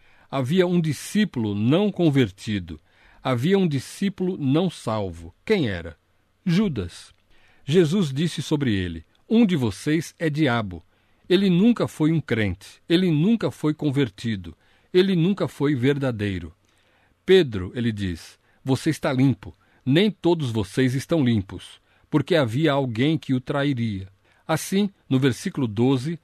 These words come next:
depois de lhes ter lavado os pés, tomou as vestes e, voltando à mesa,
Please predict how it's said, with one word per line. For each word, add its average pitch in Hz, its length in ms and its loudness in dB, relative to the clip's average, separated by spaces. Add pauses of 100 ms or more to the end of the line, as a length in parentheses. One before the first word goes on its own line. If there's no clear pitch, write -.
(140)
depois 147 440 2
de 131 120 -2
lhes 123 200 -2
ter 135 220 -2
lavado 107 440 -4
os 113 120 -10
pés, 120 460 -6 (240)
tomou 135 340 2
as 110 160 -2
vestes 120 600 -4 (220)
e, 165 80 2
voltando 151 640 2
à 98 180 -2
mesa, 131 540 -2